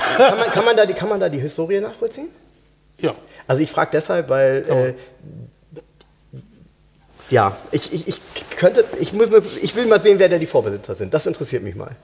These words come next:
Speaker 2: Ich zeig
Speaker 1: Das
Speaker 2: dir,
Speaker 1: interessiert
Speaker 2: auch
Speaker 1: mich
Speaker 2: da
Speaker 1: mal.
Speaker 2: zeige ich dir ein paar Bilder. Die Bilder darf ich nicht veröffentlichen, weil die hat der Besitzer vom Auto gar nicht gemacht. Und ich hab sie auch nicht gemacht, deshalb veröffentliche ich sie nicht.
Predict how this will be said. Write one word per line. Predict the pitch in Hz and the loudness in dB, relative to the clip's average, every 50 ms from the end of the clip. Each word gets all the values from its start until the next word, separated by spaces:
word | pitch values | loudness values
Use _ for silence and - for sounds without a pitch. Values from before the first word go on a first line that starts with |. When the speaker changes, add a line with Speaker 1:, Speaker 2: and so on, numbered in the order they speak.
| - _ _ | -20 _ _
Speaker 2:
Ich | 139 131 - - | -8 -8 -8 -6
zeig | - - 160 175 190 - - | -4 0 0 2 0 0 2
Speaker 1:
Das | - 175 185 | 2 2 4
Speaker 2:
dir, | 170 165 160 | 4 2 0
Speaker 1:
interessiert | 151 - - - 156 139 | -2 -4 -4 -4 -2 -2
Speaker 2:
auch | 147 135 | -2 0
Speaker 1:
mich | 143 120 | 0 2
Speaker 2:
da | 156 151 190 208 | 2 2 2 2
Speaker 1:
mal. | 190 | 0
Speaker 2:
zeige | - 190 196 196 | 0 2 2 0
ich | 160 - | 0 2
dir | - 170 | 2 2
ein | 139 | 4
paar | - 147 | 2 -2
Bilder. | 131 120 156 170 196 208 226 208 | 0 2 2 2 4 4 4 4
Die | 175 160 | 4 0
Bilder | 143 - 175 160 165 151 | -2 -2 0 2 2 2
darf | 135 147 147 135 | 2 0 0 -2
ich | - - | -2 -6
nicht | 147 - | -6 -6
veröffentlichen, | - - 139 131 143 147 202 196 180 196 175 214 202 175 147 139 | -2 -4 -2 -2 -4 -4 -4 -4 -4 -4 -4 -4 -4 -4 -2 -2
weil | 131 131 135 139 135 135 139 135 - | 0 0 0 0 0 -2 -4 -8 -10
die | - 156 - - - _ _ - _ _ _ - | -12 -12 -12 -12 -20 _ _ -20 _ _ _ -14
hat | - - 135 139 135 - - | -8 -6 -6 -8 -8 -8 -4
der | 135 123 127 127 123 120 123 - _ _ - - _ _ - | -2 0 0 0 0 -2 -4 -8 _ _ -20 -20 _ _ -10
Besitzer | - 117 156 165 - 214 160 | -4 -4 -4 0 2 2 2
vom | - - 147 | 2 2 -2
Auto | 127 131 151 147 156 135 | 0 0 0 0 0 -2
gar | 147 131 131 | -2 -2 -2
nicht | 131 123 - - | -2 -4 -4 -6
gemacht. | - 135 117 127 156 214 254 - - - - _ _ _ _ _ _ _ _ _ _ _ _ _ _ _ - | -6 -6 -4 -4 -4 -6 -8 -10 -18 -20 -20 _ _ _ _ _ _ _ _ _ _ _ _ _ _ _ -6
Und | 143 160 | -6 -6
ich | 160 123 - | -6 -8 -10
hab | 147 - | -12 -8
sie | - 170 151 | -8 -6 -4
auch | 147 175 175 - | -2 -4 -2 -2
nicht | 147 127 - - - | -4 -4 -4 -4 -4
gemacht, | 127 123 123 147 156 - - - | -2 -2 -2 -2 -4 -6 -10 -10
deshalb | 131 127 123 120 | -6 -6 -6 -8
veröffentliche | - - 151 147 147 139 160 135 123 110 | -8 -10 -10 -10 -6 -6 -4 -4 -4 -6
ich | - | -8
sie | - 123 | -8 -6
nicht. | 120 139 185 165 - | -4 -4 -6 -6 -10